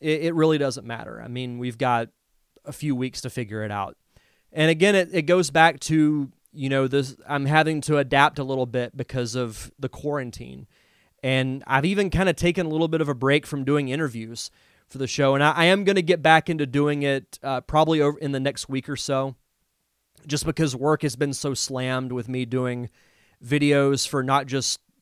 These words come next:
Blue Wahoo's content, but, you know, content for the other, um, Studer family of companies. For those who, um,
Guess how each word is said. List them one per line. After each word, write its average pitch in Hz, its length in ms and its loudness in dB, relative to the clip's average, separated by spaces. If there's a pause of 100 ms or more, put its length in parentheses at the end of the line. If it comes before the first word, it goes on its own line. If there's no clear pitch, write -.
(140)
Blue 135 280 -2
Wahoo's 131 520 2
content, 127 680 -4
but, 117 220 -4 (720)
you 120 160 -8
know, 117 140 -6 (220)
content 147 520 -2
for 143 140 -2
the 135 180 -2
other, 127 460 0
um, 113 500 -4 (680)
Studer 160 280 0
family 143 360 0
of 127 100 -4
companies. 131 420 -4
For 139 120 -8
those 139 300 -2
who, 131 340 0
um, 117 340 -2